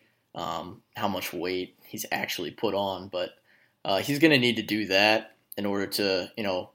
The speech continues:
more stack up against, you know, N H L bodies. And they'll get an idea of that in camp and, and see where he's at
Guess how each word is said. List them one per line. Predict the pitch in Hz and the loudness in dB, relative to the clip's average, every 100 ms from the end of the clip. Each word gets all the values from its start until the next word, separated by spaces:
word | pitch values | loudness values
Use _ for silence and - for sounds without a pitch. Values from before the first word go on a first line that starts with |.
| - | -16
more | 90 98 | -8 -2
stack | - 104 95 95 | 0 2 2 2
up | 98 98 92 | 2 2 -2
against, | 90 85 - - 110 | -8 -6 -6 -6 -8
you | |
know, | 90 87 | -8 -6
N | 92 | -6
H | 87 92 | -4 -2
L | 87 | -2
bodies. | - 92 98 101 98 | -2 -2 -2 -4 -6
And | 95 - - - _ - | -10 -16 -20 -20 _ 4
they'll | 170 | 8
get | 175 | 10
an | 147 | 10
idea | 117 104 113 104 | 8 6 4 4
of | |
that | 92 101 90 | 4 2 2
in | 104 | -4
camp | - 104 101 - | 0 2 2 -2
and, | 90 87 - | -8 -8 -12
and | 92 85 | -8 -4
see | - 101 | -2 -4
where | 98 95 | -4 -4
he's | 92 - | -4 -2
at | 90 101 101 - | 0 0 0 -4